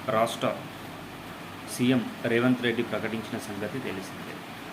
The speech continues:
కావున ప్రతి ఒక్కరూ దీనికి అనుగుణంగా, దీన్ని దృష్టిలో పెట్టుకొని ఇంటి బయట వెళ్ళాలని కోరుకుంటుంది. మనకు ముఖ్యంగా దీనికి సంబంధించిన ఆసరా పింఛన్లకు సంబంధించిన వివరాల్లోకి వెళ్ళేటువంటి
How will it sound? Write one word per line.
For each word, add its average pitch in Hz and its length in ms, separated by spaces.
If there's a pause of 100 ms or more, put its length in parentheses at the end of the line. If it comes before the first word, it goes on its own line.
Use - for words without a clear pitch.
(100)
కావున 117 280 (460)
ప్రతి 120 260 (120)
ఒక్కరూ 135 280 (300)
దీనికి 127 360 (140)
అనుగుణంగా, 123 520 (520)
దీన్ని 127 300
దృష్టిలో 113 380
పెట్టుకొని 127 400 (540)
ఇంటి 120 280
బయట 123 240 (440)
వెళ్ళాలని 117 480 (300)
కోరుకుంటుంది. 110 580 (760)
మనకు 127 280 (1120)
ముఖ్యంగా 135 420 (360)
దీనికి 139 300
సంబంధించిన 131 560 (160)
ఆసరా 123 320
పింఛన్లకు 120 400
సంబంధించిన 120 400 (100)
వివరాల్లోకి 113 540
వెళ్ళేటువంటి 110 640